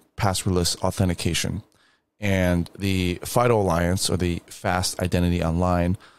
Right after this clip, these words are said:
Alliance, has been developing standards for passwordless authentication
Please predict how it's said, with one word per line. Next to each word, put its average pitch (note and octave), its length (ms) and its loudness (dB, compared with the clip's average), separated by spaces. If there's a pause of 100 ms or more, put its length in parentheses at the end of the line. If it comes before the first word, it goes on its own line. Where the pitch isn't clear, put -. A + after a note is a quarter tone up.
(480)
Alliance, F#2 540 0
has F#2+ 80 -2
been F#2+ 160 0
developing F#2 800 2 (280)
standards F#2+ 920 0
for - 160 -12
passwordless F2 540 0
authentication E2+ 840 -2